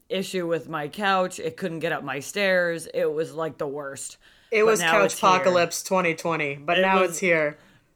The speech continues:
Speaker 1: And it's wonderful. And I spend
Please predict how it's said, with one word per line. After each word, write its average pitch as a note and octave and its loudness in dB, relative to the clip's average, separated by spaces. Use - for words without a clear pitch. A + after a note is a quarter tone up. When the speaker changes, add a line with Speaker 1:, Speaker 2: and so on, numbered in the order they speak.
Speaker 1:
And F3 -4
it's E3+ -2
wonderful. C#3 -6
And B2+ -14
I C3 -12
spend C3+ -8